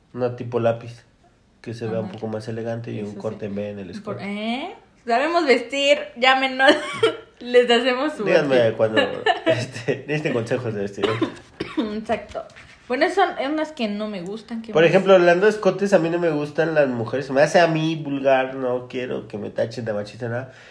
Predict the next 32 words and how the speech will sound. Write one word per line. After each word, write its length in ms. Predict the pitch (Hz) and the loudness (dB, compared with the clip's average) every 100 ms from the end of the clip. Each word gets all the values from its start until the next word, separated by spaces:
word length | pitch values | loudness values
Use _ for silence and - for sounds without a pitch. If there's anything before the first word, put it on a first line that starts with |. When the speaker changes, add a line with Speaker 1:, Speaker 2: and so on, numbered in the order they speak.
| - | -10
Speaker 1:
Las 120 | - 131 | -2 0
mujeres 320 | 131 165 170 | 2 0 -2
que 100 | 143 | -4
tienen 340 | 139 160 156 | 0 0 2
mucho 300 | 151 156 160 | 0 0 0
busto, 440 | 143 151 160 - 190 | 0 -2 -2 0 -2
o 60 | |
sea, 140 | 175 117 | -2 -2
mucho 300 | 117 120 131 | -4 -4 -4
pecho, 400 | 156 135 185 262 - - _ | -4 -4 -6 -8 -14 -20 _
y 80 | 127 | -4
usan 160 | 127 | -2
escote. 320 | 123 - 127 - - _ _ | -4 -4 -8 -8 -20 _ _
Muy 220 | - 143 160 | -2 0 4
pronunciado, 520 | 233 196 131 175 202 | 4 4 6 6 6
sobre 240 | 135 127 120 | 2 -2 -4
todo. 320 | 160 151 - _ _ _ _ - | -6 -6 -12 _ _ _ _ -2
Hay 120 | 147 | 0
veces 260 | 170 165 | 2 -2
que 360 | - 151 135 123 | -4 2 4 4
la 460 | 113 120 120 113 - _ | 2 2 0 -2 -12 _
playera 460 | 131 131 139 165 | 0 2 4 4
más 200 | 151 151 | 6 4
mínima, 380 | 143 151 147 160 | 4 0 2 0
tienen 280 | 170 147 143 | 0 -2 2
tanto 280 | 143 143 139 | 2 0 -4
busto 320 | 139 139 143 | -6 -4 -4
que 80 | 131 | -2
la 140 | 104 | -4
playera 240 | 101 113 120 | -2 -2 -2
más 200 | 120 120 | -4 -6
mínima 480 | 120 120 123 143 | -6 -6 -6 -10